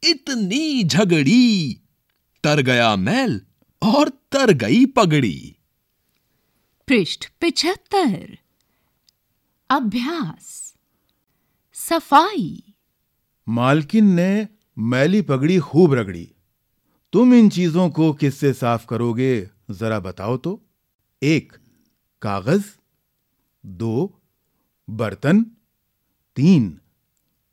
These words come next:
Speaker 3: पत्ते। चार, जूते। पांच,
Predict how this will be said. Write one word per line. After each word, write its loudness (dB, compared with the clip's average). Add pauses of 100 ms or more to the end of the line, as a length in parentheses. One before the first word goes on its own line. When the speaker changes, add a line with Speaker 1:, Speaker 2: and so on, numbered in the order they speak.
Speaker 3:
पत्ते। 2 (760)
चार, -2 (720)
जूते। 0 (920)
पांच, -4